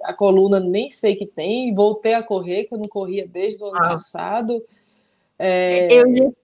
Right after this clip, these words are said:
Speaker 2: perguntar exatamente isso, Luiz, e depois que você fez, assim, a sua transição, você pediu demissão, né, do banco, e hoje você é full time mercado financeiro, você é trader,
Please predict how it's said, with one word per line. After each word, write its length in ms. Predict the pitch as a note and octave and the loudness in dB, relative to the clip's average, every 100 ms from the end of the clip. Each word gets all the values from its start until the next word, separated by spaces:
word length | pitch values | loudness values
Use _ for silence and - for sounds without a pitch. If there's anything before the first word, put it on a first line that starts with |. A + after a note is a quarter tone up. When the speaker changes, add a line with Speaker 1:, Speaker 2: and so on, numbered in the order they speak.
| - | 0
Speaker 2:
perguntar 380 | B3 B3 B3+ B3 | 2 2 2 2
exatamente 600 | B3 C4+ D#4 C4 C#4 B3+ | 2 0 0 0 -2 -2
isso, 280 | G#3+ G#3 G3+ | -2 -2 -2
Luiz, 360 | G3 G#3+ G#3 F#3+ | 0 0 0 0
e 60 | |
depois 320 | F#3+ G#3 A#3 | -2 2 0
que 80 | - | 0
você 280 | B3 C4 C4 | -6 -4 -4
fez, 260 | A3+ G#3 F#3+ | -2 -4 -4
assim, 280 | F#3+ F#3+ | -8 -10
a 60 | F#3 | -10
sua 160 | F#3 F#3 | -10 -10
transição, 920 | F#3 F3+ F3 E3+ - G3 G3+ E3+ F3 | -8 -8 -8 -10 -6 -4 -4 -6 -10
você 380 | - F3 F3 E3+ _ _ _ - | -6 -4 -4 -8 _ _ _ -14
pediu 240 | F3 F3+ | -10 -6
demissão, 600 | F#3+ G3 F#3+ - E3 G3 | -6 -6 -8 -8 -8 -6
né, 180 | G3+ E3 | -6 -8
do 120 | F3 | -8
banco, 560 | D#3+ E3 F#3 G#3+ A3 A3 _ _ _ _ | -4 -4 -6 -8 -10 -12 _ _ _ _
e 640 | - F#3+ G3 G3+ G3+ F3+ _ _ | -10 -6 -6 -4 -6 -8 _ _
hoje 260 | F#3+ F#3+ G#3 | -4 -4 -6
você 580 | G3 G3+ - F#3+ G3 | -8 -8 -6 -4 -4
é 40 | G3 | -6
full 300 | - A3 A3 | -6 -6 -4
time 420 | G3 F#3+ G3+ G3+ | -4 -2 -4 -6
mercado 460 | G3 F#3+ - F3+ F3 | -8 -8 -6 -6 -6
financeiro, 720 | F#3+ F#3 F#3 - E3 F#3+ G3+ | -10 -10 -10 -6 -6 -6 -8
você 420 | F3+ F3 F3+ F3 | -10 -10 -8 -4
é 120 | F3+ | -4
trader, 640 | E3+ F3 E3+ F3 F3 F#3+ | -4 -2 -2 -2 -4 -8